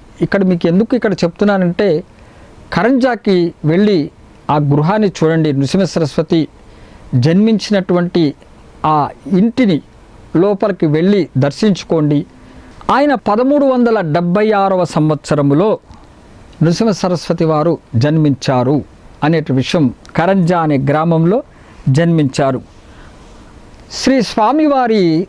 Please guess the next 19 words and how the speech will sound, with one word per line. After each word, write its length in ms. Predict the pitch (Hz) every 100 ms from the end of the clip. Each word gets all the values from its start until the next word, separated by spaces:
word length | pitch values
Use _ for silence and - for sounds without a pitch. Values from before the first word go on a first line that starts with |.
| - -
తల్లి 220 | 208 233
పేరు 540 | 220 240 220 214 135 151 - - - - - - -
అంబ. 240 | - 185 165 - - - - - - - - -
అంబ 240 | 151 190 202
అనే 480 | 185 185 175 165 -
ఆవిడ 280 | 151 160 208 196 143 190 -
స్వామివారికి 880 | - 165 185 196 185 175 165 - 339 269 -
తల్లి. 280 | 156 170 - - - - - - - -
అలాగే 380 | 208 254 254 247
తండ్రి 440 | - 202 233 254
పేరు 520 | 233 240 226 208 147 190 151
మాధవుడు. 560 | 151 180 151 160 117 - - - - -
అంటే 220 | 170 214
నృసింహ 380 | 160 147 208 220
సరస్వతి 760 | 190 196 170 196 180 196 175 - -
దత్తాత్రేయులు 960 | - - 160 - 233 233 226 214 208 202
వారు 360 | 190 185 226 302 - - -
రెండవ 400 | 151 196 226 220
అవతారమైనటువంటి 1300 | 196 185 190 185 175 175 170 165 170 170 190 294